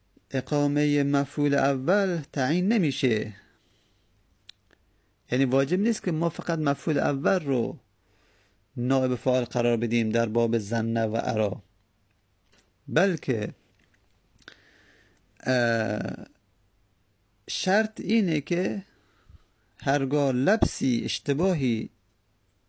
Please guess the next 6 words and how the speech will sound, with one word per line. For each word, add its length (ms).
حاصل 440
نشد، 520
جایزه 460
که 380
مفعول 420
دوم 560